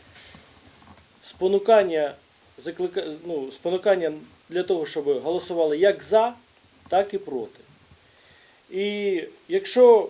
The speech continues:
оці листівки містять якусь недостовірну інформацію, яка не відповідає дійсності, ми запрошуємо сюди Константина Єфіменка, щоб він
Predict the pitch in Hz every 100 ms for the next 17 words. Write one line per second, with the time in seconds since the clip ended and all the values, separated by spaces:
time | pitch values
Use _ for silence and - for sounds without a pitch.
0 | - 175 180 214 202 180 - 208 - 165
1 | 180 175 147 143 151 - 156 151 - 170
2 | 170 147 143 175 196 233 - 123 104 -
3 | - - - - - 156 202 175 202 196
4 | 190 175 175 170 165 196 233 147 123 -
5 | 104 - - - - 202 214 214 208 196
6 | 170 160 175 165 160 147 - 165 170 160
7 | 160 165 208 175 170 156 147 147 147